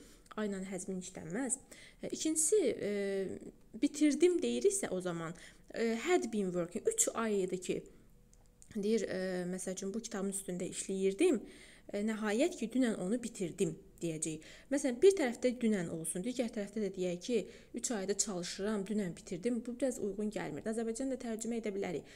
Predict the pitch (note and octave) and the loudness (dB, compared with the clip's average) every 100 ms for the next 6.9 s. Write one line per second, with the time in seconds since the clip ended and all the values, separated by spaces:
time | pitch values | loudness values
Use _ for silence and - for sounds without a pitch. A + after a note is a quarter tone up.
0 | - - - A#3 G#3 A3+ G#3 G#3 G3+ F3 | -20 -10 -2 0 0 -2 -2 -4 -4 -4
1 | G3 F#3+ F#3+ F#3+ F3 F3 - - F3+ E3+ | -4 -4 -4 -6 -8 -10 -10 -8 -6 -6
2 | F3 - - - F3+ F3+ E3+ F3+ E3+ F3 | -8 -10 -12 -8 -6 -6 -10 -10 -8 -6
3 | E3+ F3 A3+ F#3 G3 E3+ E3+ F#3+ F#3+ F3+ | -6 -6 -6 -8 -6 -6 -6 -6 -6 -6
4 | - - - - F3+ E3+ G3 F#3+ E3+ D#3+ | -10 -20 -20 -10 -6 -4 -4 -6 -6 -8
5 | E3 E3 F3 F3 - - - - - - | -8 -10 -10 -10 -12 -20 -20 -20 -20 -20
6 | - - - - - A#3 A#3+ G3 | -20 -20 -20 -8 -6 -2 0 0